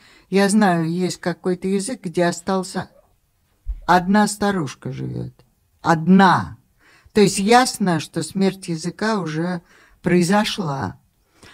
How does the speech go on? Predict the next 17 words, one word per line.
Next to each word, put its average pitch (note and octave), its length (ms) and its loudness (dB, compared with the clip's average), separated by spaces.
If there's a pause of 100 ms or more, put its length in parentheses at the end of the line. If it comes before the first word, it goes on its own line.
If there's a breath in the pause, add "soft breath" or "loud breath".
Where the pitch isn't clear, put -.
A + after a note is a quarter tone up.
(420 soft breath)
Но A3 180 6
это B3 320 4
экстремальный F#3 760 0
случай. B2+ 480 -10
А A2+ 160 -2
если G#3 380 0
мы G#3 180 2
возьмём G#3 480 2
случай, G#3+ 400 -4
где F#3+ 240 0
не G3+ 160 2
одна G#3+ 380 2
старушка, F#3 580 -4
но G3 180 0
всё-таки A3+ 440 -4
там D#3+ 240 -4
несколько E3+ 500 -4